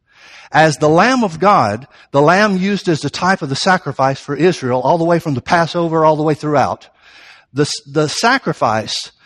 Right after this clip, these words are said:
always had to be set apart for a certain number of days, for a certain period of time, before it could be sacrificed.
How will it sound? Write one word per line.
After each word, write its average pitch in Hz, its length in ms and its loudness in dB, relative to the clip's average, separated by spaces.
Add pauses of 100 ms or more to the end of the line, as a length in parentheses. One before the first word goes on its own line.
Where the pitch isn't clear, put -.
(240)
always 180 520 4
had 170 220 0
to 156 80 -2
be 156 120 2
set - 320 0
apart 185 500 2 (300)
for 175 160 2
a 151 40 0
certain 196 380 -2
number 196 240 2
of 185 120 -2
days, 156 340 0
for - 160 -6
a 131 60 -2
certain 202 320 0
period 196 260 0
of 170 80 -4
time, 175 380 0 (260)
before 208 380 0
it 214 160 0
could 185 180 -2
be 170 100 0
sacrificed. 131 840 -6